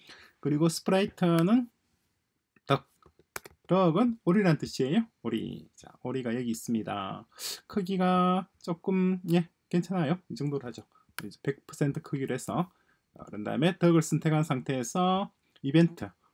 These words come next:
when clicked, 그죠? 클릭했을 때 어디로 가야 하니까 지금 덕에 있는 위치, 여기 좌표가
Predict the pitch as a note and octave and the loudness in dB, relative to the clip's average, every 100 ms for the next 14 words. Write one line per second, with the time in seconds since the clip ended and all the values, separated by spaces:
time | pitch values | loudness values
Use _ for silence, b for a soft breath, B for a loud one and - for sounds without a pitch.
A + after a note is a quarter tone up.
0 | _ C3+ E3+ F#3 - E3+ D3 _ - - | _ 4 4 4 0 0 0 _ -18 -18
1 | _ _ _ _ - C3+ - - C3 B2+ | _ _ _ _ -14 -12 -12 -10 -6 -4
2 | B2 A#2 - C3 A2+ F#2+ F2 F2+ E2 b | -2 -2 -2 -2 0 -2 -6 -8 -14 b
3 | b b A2+ D3 D#3 D#3 D3 C3+ - F3 | b b -2 2 4 4 2 -2 0 2
4 | F#3 - F3+ E3+ F#3+ F3+ D3+ C3 D3+ - | 2 0 2 4 4 4 4 4 0 -2
5 | A#2+ A#2 D3+ D3 C#3 A#2 A#2+ - C#3 D#3 | -4 -2 -2 2 0 0 -4 -2 2 2
6 | G3 | 2